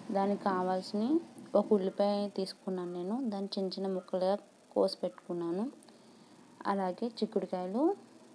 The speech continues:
వంకాయలు, నేను పావు కిలో చిక్కుడుకాయలు తీసుకున్నాను, దానికి నాలుగు వంకాయలు వేసుకుంటున్నాను నేను. ఇప్పుడు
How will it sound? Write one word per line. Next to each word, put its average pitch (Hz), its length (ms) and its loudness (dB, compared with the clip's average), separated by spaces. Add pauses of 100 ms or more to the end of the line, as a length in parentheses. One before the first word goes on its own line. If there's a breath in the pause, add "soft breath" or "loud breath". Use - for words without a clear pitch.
(560)
వంకాయలు, 185 540 -2 (1120 loud breath)
నేను 214 140 4
పావు 196 280 2
కిలో 196 280 0
చిక్కుడుకాయలు 202 500 -4
తీసుకున్నాను, 185 580 -4 (680 loud breath)
దానికి 208 280 4
నాలుగు 185 300 0
వంకాయలు 185 400 -2
వేసుకుంటున్నాను 165 640 -6
నేను. 175 200 -2 (4000 loud breath)
ఇప్పుడు 202 200 4